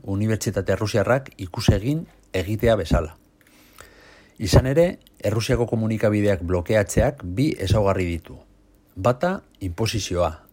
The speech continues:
autoritarismoa, tokiko burgesiak etxeitzat hartzen duenaren mezua,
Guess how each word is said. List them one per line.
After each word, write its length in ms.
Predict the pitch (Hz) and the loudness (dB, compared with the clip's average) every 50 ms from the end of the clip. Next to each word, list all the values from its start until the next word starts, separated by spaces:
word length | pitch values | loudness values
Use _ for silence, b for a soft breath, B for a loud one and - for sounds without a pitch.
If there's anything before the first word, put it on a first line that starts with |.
| - | -6
autoritarismoa, 960 | 98 101 87 - 117 120 123 110 107 92 85 78 82 85 85 87 82 78 - - b b b b b b b b b b - | -6 -4 -2 -2 -2 0 0 0 0 0 -2 -2 -4 -4 -4 -4 -4 -6 -8 -14 b b b b b b b b b b -6
tokiko 420 | - 95 85 - 123 - - 101 92 | -4 -4 -4 -4 -2 2 2 4 4
burgesiak 640 | 92 95 101 117 120 - - 120 127 143 - - - - | 2 0 0 0 0 2 2 2 2 2 0 -2 -8 -8
etxeitzat 640 | 92 87 - - - 120 - - - - - - - | -8 0 2 4 4 4 4 4 4 4 2 -2 -6
hartzen 340 | - 104 - - - 101 101 | -6 -6 -4 0 0 0 0
duenaren 480 | 98 98 98 95 98 107 120 131 127 - - | 0 -2 -2 0 0 0 0 -2 -4 -6 -8
mezua, 580 | - 92 87 80 - - 135 131 123 131 - | -8 -6 -2 0 0 2 4 4 2 2 0